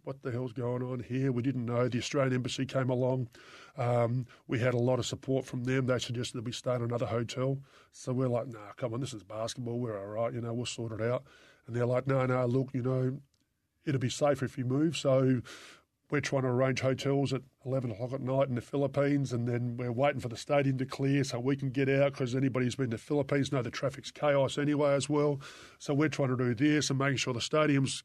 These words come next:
clear so we can get out. We get 'em back to the hotel. This hotel, we didn't know where we were going. We didn't know the back door. We gave 'em a key each. We worked out what room they were in. Sent the players back there, and then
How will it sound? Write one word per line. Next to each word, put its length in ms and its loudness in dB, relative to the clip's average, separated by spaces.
clear 320 2
so 160 0
we 60 2
can 140 -2
get 220 2
out. 340 4
We 120 4
get 160 6
'em 120 4
back 220 4
to 100 0
the 100 2
hotel. 400 4
This 140 0
hotel, 300 2
we 60 4
didn't 200 4
know 100 4
where 140 2
we 60 -2
were 60 -8
going. 400 0
We 120 2
didn't 120 2
know 60 0
the 60 -2
back 280 0
door. 320 4
We 120 4
gave 180 4
'em 80 -2
a 40 -2
key 280 2
each. 240 0
We 60 0
worked 240 2
out 100 -2
what 160 -2
room 200 2
they 80 4
were 180 4
in. 160 0
Sent 220 0
the 60 0
players 320 6
back 280 4
there, 320 4
and 140 4
then 320 2